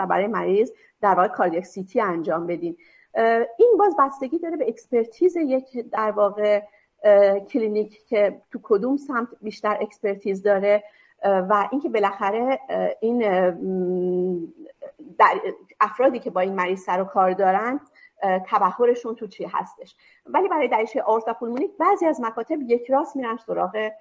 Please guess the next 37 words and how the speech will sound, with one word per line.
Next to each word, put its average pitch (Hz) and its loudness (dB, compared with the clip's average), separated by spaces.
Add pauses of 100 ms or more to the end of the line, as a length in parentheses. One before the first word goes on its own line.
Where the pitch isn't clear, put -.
(140)
سی - -4
تی - -4
اسکن. 202 -8
فلوروسکوپی 381 0 (140)
هم 415 -2 (320)
در 254 6
واقع 262 -2
به 311 -2
عنوان 240 -2 (200)
ادجانت 214 0 (140)
برای، 180 -2 (440)
ام، 175 -2 (800)
عرض 220 2
کنم 185 -4
به 190 -4
خدمت 190 -8
شما، 180 -6
برای 175 0
تی 190 -10
ای 202 -8
یا 185 2 (280)
کاردیاک 180 2
سی 196 -14
تی 190 -2
استفاده 175 -4
می‌شه. 185 -10
اینجوری 214 -8
نیستش 285 -4
که 180 -8
فلوروسکوپی 190 -6 (220)
یک 262 4
راه 240 0
تشخیصی 185 -4
واضح 180 2
باشه، 277 -2
چون 269 -4
دیفرنشییت 220 -2